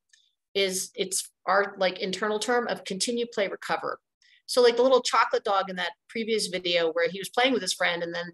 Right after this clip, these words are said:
they got mad at each other and then his friend grabbed onto his, his scruff right here.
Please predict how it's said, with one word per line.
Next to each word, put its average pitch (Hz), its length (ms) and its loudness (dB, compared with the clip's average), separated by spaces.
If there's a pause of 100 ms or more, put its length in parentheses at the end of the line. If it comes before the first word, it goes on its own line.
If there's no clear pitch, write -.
they 175 60 2
got 175 200 -2
mad 180 140 2
at 185 80 -2
each 180 160 -4
other 175 180 -2
and 170 120 -6
then 160 100 -2 (200)
his - 140 -10
friend 175 320 -4
grabbed 170 260 2
onto 165 160 -2
his, 151 300 -6 (200)
his 165 240 -2
scruff 202 420 0
right 170 140 -2
here. 156 280 -6